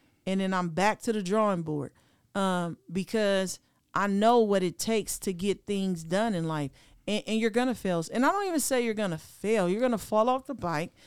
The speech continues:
and then you have to get back up. And so he would get so frustrated with me. Like, you,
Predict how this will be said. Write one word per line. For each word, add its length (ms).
and 140
then 100
you 120
have 140
to 80
get 180
back 240
up. 160
And 100
so 120
he 100
would 120
get 140
so 240
frustrated 520
with 80
me. 120
Like, 180
you, 260